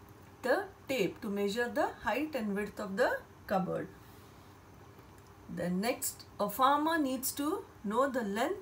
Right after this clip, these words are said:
and the breadth of the area of his land to know how much seed he can sow and how much water would be needed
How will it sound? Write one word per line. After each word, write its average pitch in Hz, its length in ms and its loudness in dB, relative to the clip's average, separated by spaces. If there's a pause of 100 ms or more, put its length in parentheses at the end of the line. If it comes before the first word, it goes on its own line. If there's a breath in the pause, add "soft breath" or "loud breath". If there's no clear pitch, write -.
(140)
and 294 280 2
the 285 60 0
breadth 220 340 -4 (1200 loud breath)
of 196 240 0
the 190 160 0
area 226 380 2
of 240 300 0
his 202 200 -4
land 208 440 2
to 247 120 -4
know 247 200 0
how 262 260 -2
much 370 220 -2
seed 247 500 -8
he 226 140 -6
can 214 260 -4
sow 226 420 -4
and 196 200 -4
how 233 220 -2
much 262 260 -4
water 196 440 -4
would 196 240 -4
be 202 140 -2
needed 202 460 -2